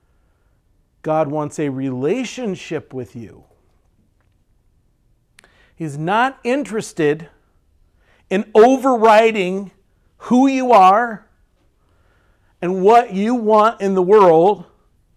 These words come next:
to impose himself on you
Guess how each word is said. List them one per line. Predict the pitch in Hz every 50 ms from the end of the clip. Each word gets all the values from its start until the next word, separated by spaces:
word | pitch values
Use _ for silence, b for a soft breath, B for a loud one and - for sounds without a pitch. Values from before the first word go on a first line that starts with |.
| _ _ _ _ _ _ _ _ _ _ _ _ _ _ _ _ _ _ _
to | - - 226 226 226 220 226 - -
impose | 220 226 233 226 175 - - - - - - 285 302 311 339 359 359 302 - -
himself | - 247 233 208 165 - 226 202 190 185 - 190
on | 180 165 160 156
you | 151 151 151 175 180